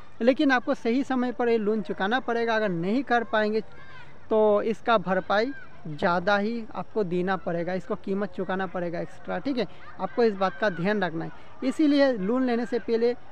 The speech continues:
दस बार आपको सोच लेना है लोन लेना है क्या नहीं लेना है,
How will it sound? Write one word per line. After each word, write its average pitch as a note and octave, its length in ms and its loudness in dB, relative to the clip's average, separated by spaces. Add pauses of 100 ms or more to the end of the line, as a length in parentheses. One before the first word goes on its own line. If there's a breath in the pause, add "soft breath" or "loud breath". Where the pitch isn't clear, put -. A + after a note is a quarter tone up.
(140)
दस A3 180 4
बार A3+ 180 2
आपको G#3+ 220 0
सोच C4 300 -2
लेना A#3 220 2
है B3 140 0 (200)
लोन G3+ 180 0
लेना G3 280 2
है A#3+ 120 0
क्या G#3+ 220 -2
नहीं F3 320 -2
लेना A#3+ 220 2
है, C#4 120 0